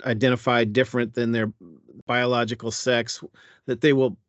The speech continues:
be fluid. Their, their identity will be fluid, and it will change, uh, significantly over time. And, and, uh, some people who claim to be homosexual will later be bisexual and, and,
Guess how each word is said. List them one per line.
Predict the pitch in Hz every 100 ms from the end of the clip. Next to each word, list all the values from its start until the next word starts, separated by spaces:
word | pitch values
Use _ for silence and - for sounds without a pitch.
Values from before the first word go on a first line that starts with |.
| -
be | 127 131
fluid. | - - 175 220 143 101 95 113
Their, | 120 120 123 123
their | 135 131
identity | 127 117 143 135 131
will | 120 117
be | 117
fluid, | 110 - 160 165 127 110
and | 110
it |
will | 110 117
change, | - 143 131 127 117 - - _ - - _ _ -
uh, | 117 110 98 82 82
significantly | - 120 123 120 120 123
over | 123 117
time. | 113 - 123 123 120 117
And, | 107 101 - - - - _ -
and, | 123 117 117 117
uh, | 113 113 117 -
some | - 135
people | 135 120 131 131
who | - 135 123 117
claim | - 131 123
to | 120
be | 127
homosexual | 127 123 117 127 - 131 123 120 123 _ -
will | 120 113 113 _ -
later | 123 135 127 127
be | 113 117
bisexual | 110 120 120 131 117 - 123 120 123
and, | 113 113 -
and, | 120 117 117